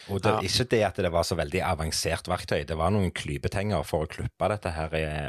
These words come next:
Speaker 1: opp og,
Speaker 2: Ja.
Speaker 1: og, og sånt. Men det er klart, du skal vite
Speaker 2: Ja.
Speaker 1: hva du gjør, og du skal måle riktig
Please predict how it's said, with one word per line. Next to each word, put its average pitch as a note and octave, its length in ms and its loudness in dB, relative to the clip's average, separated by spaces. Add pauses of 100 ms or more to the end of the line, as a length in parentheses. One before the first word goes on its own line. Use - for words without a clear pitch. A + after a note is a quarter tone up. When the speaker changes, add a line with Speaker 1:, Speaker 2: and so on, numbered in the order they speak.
Speaker 1:
opp - 260 -4
og, D#2+ 300 0
Speaker 2:
Ja. A#2 140 0
Speaker 1:
og, D#2 220 -2
og - 80 -4
sånt. C3+ 220 -2
Men E3+ 120 -2
det E3 100 -4
er E3+ 60 0
klart, F3 100 0
du F3 80 -10
skal F3 160 -2
vite C#3+ 140 4
Speaker 2:
Ja. D3 60 2
Speaker 1:
hva D3+ 120 0
du D3 80 4
gjør, C3 180 2
og C3+ 120 0
du C3+ 40 -6
skal B2 280 2 (500)
måle G#2+ 540 4
riktig G2+ 420 -4